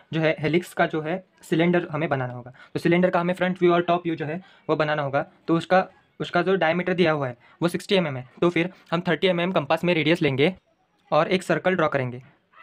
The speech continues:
तो फिर कुछ इस तरह से आपका circle जो है वो अब बनेगा। उसके बाद इस circle को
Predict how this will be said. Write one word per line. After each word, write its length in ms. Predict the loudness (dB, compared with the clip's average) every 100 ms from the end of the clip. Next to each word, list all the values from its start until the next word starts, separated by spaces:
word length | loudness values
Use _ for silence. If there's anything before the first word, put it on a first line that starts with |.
| -20 -4
तो 60 | -2
फिर 260 | 2 0 0 _ _ _ _ _ _ _ _ _ _ _ _ _ _ _ _ _ _ _ _ _ _ _ _ _ _ _ _ _ _ _ -4
कुछ 160 | 0
इस 120 | 0 0
तरह 140 | -2
से 140 | -2
आपका 240 | -2 0 -2
circle 300 | -4 -4 -4
जो 80 | -2
है 200 | -6 -8 -14 -2
वो 60 | -2
अब 140 | -2 _ _ -4
बनेगा। 420 | -2 0 -2 -4 _ _ _ _ _ _ -20 _ _ -18 -16 -16 _ _ _ _ _ _ _ _ _ _ _ -12
उसके 200 | -4 0
बाद 300 | 0 -2 -4 -16 -16 _ _ _
इस 280 | 0 0 -4 -20 _ -4
circle 320 | -4 0 -2
को 180 | -2 -4